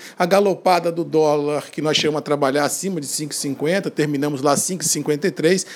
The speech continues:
poderíamos ter tido aí os preços do café um pouco meio sem pegada, mas no todo terminamos o dia ontem com pegada,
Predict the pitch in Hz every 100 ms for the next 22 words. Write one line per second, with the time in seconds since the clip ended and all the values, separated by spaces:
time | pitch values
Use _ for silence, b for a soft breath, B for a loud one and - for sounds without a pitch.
0 | - 175 165 180 175 202 170 - - 170
1 | 180 165 B B 156 151 175 165 - 165
2 | 165 - 151 151 165 - 170 175 165 160
3 | 170 - 185 165 B - 165 170 170 -
4 | 175 - 170 139 120 107 123 151 180 202
5 | - 175 185 175 180 B - 175 175 165
6 | 165 156 156 127 151 160 151 147 156 139
7 | 160 180 170 147 160 190 190